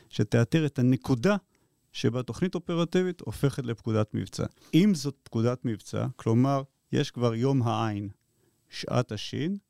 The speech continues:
פה צריך להציע התראה. פה זה אומר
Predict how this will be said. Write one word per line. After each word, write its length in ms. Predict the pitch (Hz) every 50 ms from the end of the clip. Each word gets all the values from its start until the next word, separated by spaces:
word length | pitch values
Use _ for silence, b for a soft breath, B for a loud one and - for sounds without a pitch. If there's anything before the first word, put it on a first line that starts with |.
| b b b b b b b b b b b _
פה 140 | _ - 139
צריך 300 | 135 - - 127 117 -
להציע 320 | 117 107 104 - - 113 107
התראה. 340 | - - - 98 - - 101 - _ _ _ _ _ _
פה 180 | - 139 156
זה 140 | 151 123 120
אומר 420 | 110 110 117 147 180 180 160 165